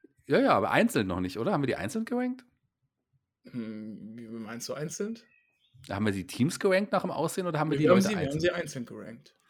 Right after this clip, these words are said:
Speaker 1: Ach so, dann müssen wir es jetzt nicht nochmal machen. Ich will jetzt nicht noch wieder, schon wieder, dass der Flöte wieder anfängt zu weinen. Deswegen lassen wir das heute mit dem Ranking. Ähm,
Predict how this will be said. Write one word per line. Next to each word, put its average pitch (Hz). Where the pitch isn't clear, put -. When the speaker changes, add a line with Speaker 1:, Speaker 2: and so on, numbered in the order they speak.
Speaker 1:
Ach 220
so, 214
dann 98
müssen 120
wir 139
es 135
jetzt 131
nicht 135
nochmal 131
machen. 120
Ich -
will 123
jetzt 131
nicht 131
noch 117
wieder, 107
schon 117
wieder, 107
dass 95
der 98
Flöte 98
wieder 95
anfängt 92
zu 92
weinen. 92
Deswegen 104
lassen 87
wir 98
das 87
heute 85
mit 110
dem 95
Ranking. 95
Ähm, 110